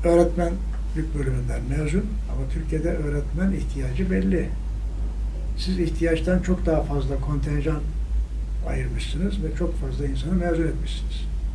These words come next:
Nerede istihdam edeceksiniz? Üniversite bir meslek eğitimi veriyorsa o zaman istihdam imkanlarıyla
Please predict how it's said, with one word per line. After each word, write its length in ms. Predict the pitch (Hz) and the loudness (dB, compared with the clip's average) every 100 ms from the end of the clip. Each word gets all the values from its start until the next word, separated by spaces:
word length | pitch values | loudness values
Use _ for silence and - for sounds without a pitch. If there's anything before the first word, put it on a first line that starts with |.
| - - - - | -2 -4 -4 0
Nerede 300 | 180 180 160 | 2 4 2
istihdam 360 | - - 143 135 | 0 0 0 -2
edeceksiniz? 680 | 127 123 123 - 185 - - - - - - - - - - - - - - - - - 131 | 0 -2 0 -2 -2 -2 -4 -4 -4 -4 -4 -4 -4 -2 -2 -2 -2 -2 -2 -2 -2 -2 0
Üniversite 600 | 131 165 208 - 180 - | 2 4 2 2 2 2
bir 120 | 151 | 0
meslek 440 | 143 143 - 208 180 | 0 0 0 0 2
eğitimi 380 | 151 143 135 131 | 2 2 0 0
veriyorsa 500 | 147 233 220 147 185 - - - - - - - - - - | 4 4 4 2 -2 -2 -2 -4 -4 -4 -4 -4 -4 -4 -2
o 80 | 147 | -2
zaman 300 | 143 175 220 214 - - - 143 | 0 0 0 -2 -2 -4 -2 -2
istihdam 560 | - 156 127 190 226 202 208 - - - | -2 -2 0 0 2 0 -2 -2 -4 -2
imkanlarıyla 920 | 135 127 131 131 131 131 160 208 - | -2 -2 -2 -2 -2 0 0 0 0